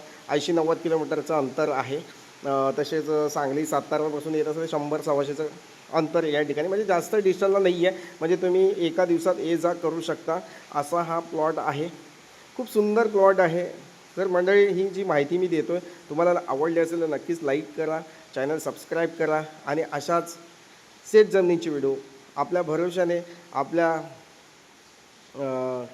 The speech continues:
आपल्या पूर्ण भरोशाने तुम्ही ही जागा या ठिकाणी माझ्याकडून घेऊ शकता. माझ्याकडे एक एकर, दोन एकर, तीन एकर, आठ एकर, नऊ एकर, पन्नास एकर, शंभर एकरचे पण प्लॉट्स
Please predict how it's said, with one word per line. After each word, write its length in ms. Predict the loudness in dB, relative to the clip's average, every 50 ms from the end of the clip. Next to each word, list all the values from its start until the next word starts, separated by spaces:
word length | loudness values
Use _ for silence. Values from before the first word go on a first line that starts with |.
| -18 -20 -20 -20 -20 -20 -20 -20 -20 -20 -8
आपल्या 180 | -2 0 0 2
पूर्ण 320 | 4 4 4 6 4 4
भरोशाने 540 | 2 2 2 2 2 2 2 2 2 2 2
तुम्ही 240 | 2 2 2 2 2
ही 80 | 2
जागा 260 | 2 0 0 2 2
या 140 | 2 2 2
ठिकाणी 300 | 0 0 -4 -4 -2 -2
माझ्याकडून 500 | -2 -2 -2 -2 -2 -4 -4 -4 -4 -4
घेऊ 220 | -4 -4 -6 -6 -6
शकता. 380 | -8 -10 -10 -8 -8 -8 -8 -10 -14 -10 -6
माझ्याकडे 400 | -4 -4 -2 -2 -2 -2 -2 0
एक 200 | 0 -2 -2 -4
एकर, 300 | -6 -4 -2 -2 -2 -2
दोन 300 | -2 -4 -4 -4 -2 -2
एकर, 300 | -2 -2 -2 -4 -4 -4
तीन 260 | -4 -4 -4 -2 -2
एकर, 280 | -2 0 -2 -2 -4 -4 -6 -12 -16 -20 -20 -20 -14 -6 -2
आठ 220 | 0 2 2 2
एकर, 300 | 0 0 0 0 0 0 0
नऊ 220 | 0 0 0 0
एकर, 340 | 0 0 0 -2 -2 -2 -4 -6 -12 -18 -16 -8 -4
पन्नास 340 | -2 -2 0 0 0 -2 -2
एकर, 220 | -4 -4 -4 -4 -4
शंभर 320 | -2 -2 2 4 4 6
एकरचे 360 | 6 6 4 4 2 2 0
पण 180 | 0 0 0 0
प्लॉट्स 320 | 2 2 0 0 0 -2